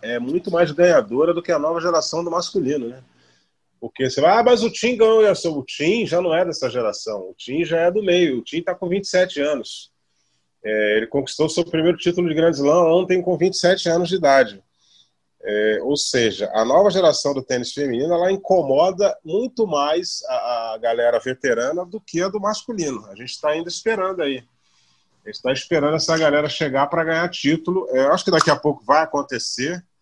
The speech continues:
E, e, e dessa nova geração, acho que o Medvedev é o que tá mais próximo de conquistar. O Medvedev e o Tsitsipas, esses dois, eles são, estão mais próximos pra,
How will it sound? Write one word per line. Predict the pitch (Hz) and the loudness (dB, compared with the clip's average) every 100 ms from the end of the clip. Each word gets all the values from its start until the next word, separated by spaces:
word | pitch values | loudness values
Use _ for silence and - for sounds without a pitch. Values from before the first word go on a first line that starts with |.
| _ _ _ _ _ | _ _ _ _ _
E, | 113 | -10
e, | 120 110 117 110 | -8 -6 -6 -4
e | 110 | -4
dessa | 104 139 - | 0 0 4
nova | 143 143 143 | 4 6 4
geração, | 139 127 127 135 135 | 4 2 0 0 0
acho | 135 | 0
que | - | -2
o | 131 | -4
Medvedev | 135 123 131 117 123 120 | -4 -4 -4 -2 -4 -4
é | |
o | 120 | -8
que | - | -8
tá | 131 | -8
mais | 123 - - | -6 -8 -10
próximo | 123 123 151 - 160 147 | -4 -2 -2 -4 -10 -10
de | 127 | -12
conquistar. | - 123 - - 123 139 | -12 -12 -12 -8 -2 -2
O | 127 | -2
Medvedev | 123 143 139 127 143 151 175 | -2 -4 -4 -4 -4 -6 -6
e | 180 | -6
o | 196 | -4
Tsitsipas, | - 196 - 202 - 113 104 | -4 -6 -4 -6 0 0 0
esses | 120 - 117 | -6 -8 -8
dois, | 104 127 131 | -6 -4 -4
eles | 123 | -6
são, | 139 | -8
estão | 135 - 139 | -10 -8 -4
mais | 143 - | -4 -4
próximos | - 131 139 147 127 | -2 0 0 -2 -6
pra, | - 147 151 | 0 2 2